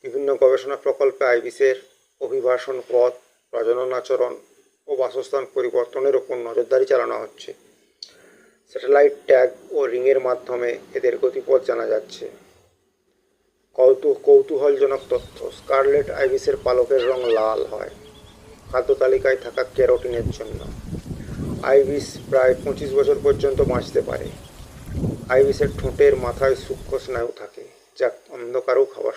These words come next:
শনাক্ত করতে পারে। আইবিস শুধুমাত্র একটি পাখির নাম নয়, এটি একটি সৌন্দর্য ও জলের ধারে দাঁড়িয়ে থাকা নিস্তব্ধতার প্রতীক। জলাভূমির বাস্তুতন্ত্রে এদের গুরুত্বপূর্ণ ভূমিকা রয়েছে।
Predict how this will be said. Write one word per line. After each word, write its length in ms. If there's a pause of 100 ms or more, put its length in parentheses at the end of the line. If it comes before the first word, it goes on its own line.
(100)
শনাক্ত 340
করতে 320
পারে। 200 (2000)
আইবিস 460
শুধুমাত্র 760 (360)
একটি 180
পাখির 340
নাম 200
নয়, 260 (500)
এটি 200
একটি 180
সৌন্দর্য 840 (280)
ও 100
জলের 380
ধারে 220
দাঁড়িয়ে 320
থাকা 420 (260)
নিস্তব্ধতার 840
প্রতীক। 420 (1160)
জলাভূমির 480
বাস্তুতন্ত্রে 920 (160)
এদের 240
গুরুত্বপূর্ণ 720
ভূমিকা 320
রয়েছে। 380